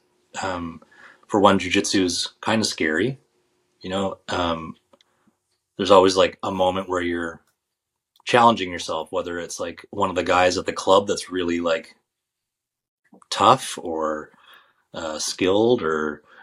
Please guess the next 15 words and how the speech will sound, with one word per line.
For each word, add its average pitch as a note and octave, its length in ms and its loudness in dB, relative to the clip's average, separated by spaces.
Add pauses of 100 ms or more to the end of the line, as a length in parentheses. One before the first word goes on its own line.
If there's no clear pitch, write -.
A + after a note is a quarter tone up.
(100)
maybe G2 220 -2
even F2+ 180 -4
somebody F2+ 260 -2
that D#2+ 120 -6
doesn't E2 300 -4
know F2 280 2
as G2+ 160 2
much, A2 440 -2 (260)
and F2 100 -8
then E2+ 100 -6
you're E2+ 200 -4
being E2 260 -12
forced F2 400 -2
to, F#2 60 -8
like, D#2 300 -4